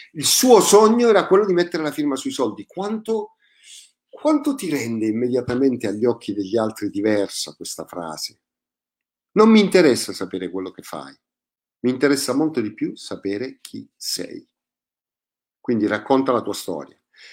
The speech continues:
Fammi conoscere i tuoi valori, fammi conoscere in che cosa credi, fammi conoscere quali sono le cose importanti per te,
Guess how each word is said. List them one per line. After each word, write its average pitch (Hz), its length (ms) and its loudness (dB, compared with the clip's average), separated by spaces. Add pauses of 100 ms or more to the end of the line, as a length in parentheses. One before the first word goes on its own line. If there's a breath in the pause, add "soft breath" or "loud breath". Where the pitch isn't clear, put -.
(120)
Fammi 165 540 6
conoscere 151 680 6
i 117 60 0
tuoi 123 200 4
valori, 131 520 6
fammi 160 280 2
conoscere 165 580 2
in 135 60 2
che 135 160 -6
cosa 135 320 0
credi, 143 460 0
fammi 190 260 2
conoscere 160 560 2
quali 139 180 2
sono 143 220 -2
le 135 100 4
cose 143 240 0
importanti 139 600 -4
per 139 260 -4
te, 151 320 4